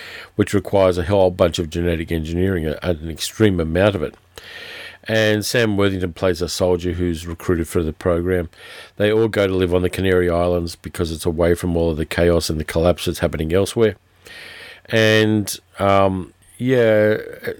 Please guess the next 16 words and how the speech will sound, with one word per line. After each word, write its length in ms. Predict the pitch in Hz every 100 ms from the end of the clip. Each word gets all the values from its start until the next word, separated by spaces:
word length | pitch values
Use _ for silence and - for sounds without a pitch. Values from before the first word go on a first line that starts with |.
| - -
Sam 220 | 165 147
Worthington's 400 | 131 120 107 95
not 120 | 98
a 60 | 87
good 120 | 85
actor. 300 | 80 - 71 - - _ _ -
Uh, 80 | 101
there 220 | 98 104
are 20 |
a 40 | 104
lot 200 | 110 139
of 80 | -
people 240 | 117 104
have 100 | 92
said 260 | - 104 98
that, 220 | 147